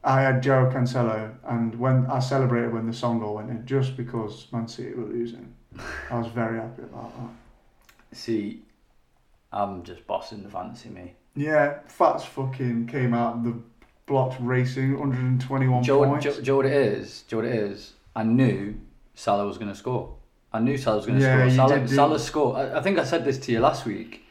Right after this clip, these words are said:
Speaker 2: Salah scores. He actually broke a record.
Speaker 1: You broke, yeah, five
Speaker 2: For
Speaker 1: consecutive seasons on opening day.
Speaker 2: Yeah, the only person to ever do that. I mean, it's a stat that means nish, but it's a stat at the end of the day. So I seen him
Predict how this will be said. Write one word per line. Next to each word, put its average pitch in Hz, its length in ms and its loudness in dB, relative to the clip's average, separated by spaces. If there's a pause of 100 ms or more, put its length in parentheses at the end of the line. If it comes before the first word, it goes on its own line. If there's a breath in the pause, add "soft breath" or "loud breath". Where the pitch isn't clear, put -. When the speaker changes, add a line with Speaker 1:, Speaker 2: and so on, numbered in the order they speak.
(440 soft breath)
Speaker 2:
Salah 147 360 4
scores. 117 680 0 (200)
He 160 140 4
actually 190 280 2
broke 139 300 4
a 127 40 0
record. 139 260 2
Speaker 1:
You 147 60 2
broke, 180 340 6
yeah, 170 200 6
five 156 500 2
Speaker 2:
For - 80 -8
Speaker 1:
consecutive 131 560 0
seasons 131 460 -2
on 117 120 -2
opening 127 440 -2
day. 107 280 -6
Speaker 2:
Yeah, 151 240 2
the 127 120 0
only 135 200 0
person 127 420 -2
to 131 100 -10
ever 120 140 0
do 139 220 -2
that. 95 140 -2
I - 60 -6
mean, 113 160 -2
it's 117 140 -6
a - 40 -14
stat 123 300 2
that 110 100 -6
means 113 300 -2
nish, - 680 -6
but 123 440 2
it's 117 240 -4
a 127 80 -4
stat 131 400 -4
at - 40 -8
the 107 80 -4
end 104 120 -4
of 104 40 -4
the 107 80 -2
day. 104 280 0
So 113 420 0 (880 loud breath)
I 135 160 6
seen 135 320 4
him 117 480 0